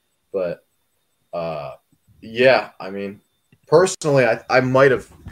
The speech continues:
I might have caught more loggerheads than a lot of other people there, 'cause I was just combing the bottom the whole time. I would, everyone would go stir up all this dust to,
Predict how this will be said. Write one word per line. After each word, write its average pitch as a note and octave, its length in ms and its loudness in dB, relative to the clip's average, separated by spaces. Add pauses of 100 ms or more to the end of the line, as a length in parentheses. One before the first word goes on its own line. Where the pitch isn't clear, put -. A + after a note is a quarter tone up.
(480)
I C3+ 40 2
might F#3 140 4
have C3 100 2
caught A#2+ 180 0
more A#2 160 2
loggerheads A2 520 0
than G2+ 100 -10
a - 20 -10
lot A2 200 -2
of G#2+ 80 -6
other G#2 180 -4
people C3 360 -10
there, F#2 140 -6
'cause G2 160 -12
I A2+ 100 0
was C#3 200 -4
just A2+ 160 -14
combing A#2 280 -8
the F#2+ 60 -10
bottom G#2 380 -2
the A2 80 -4
whole A2 180 -6
time. G#2+ 260 -10
I G#2+ 80 -4
would, G#2+ 180 -4 (360)
everyone B2 300 -4
would A2+ 120 -8
go A#2+ 140 -4
stir A#2 400 -6
up A#2 100 -6
all A2+ 140 -2
this A2 180 -8
dust A2+ 300 -6
to, G2 100 -20